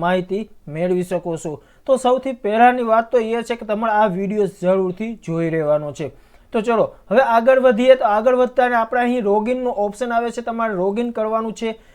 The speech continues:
log in પર કરશો એટલે એક નવી ડિસ્પ્લે આવી જશે. દોસ્તો, અહીં તમને જોવા મળી જતું હશે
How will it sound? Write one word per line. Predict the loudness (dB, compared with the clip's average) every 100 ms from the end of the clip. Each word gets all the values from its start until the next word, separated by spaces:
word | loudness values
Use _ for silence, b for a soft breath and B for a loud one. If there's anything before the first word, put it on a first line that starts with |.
| b -2
log | 0 0
in | 0
પર | -2
કરશો | 0 -2 -2
એટલે | -2 -2
એક | -4
નવી | -4 -4 -4 -4
ડિસ્પ્લે | -6 -6 -4 0 4
આવી | 2 0
જશે. | -6 -8 -10 b b b -4
દોસ્તો, | -2 2 2
અહીં | 2 0 0
તમને | -2 -2
જોવા | -4 -2 4 4
મળી | 2 -2
જતું | 0 0 0 -4
હશે | -4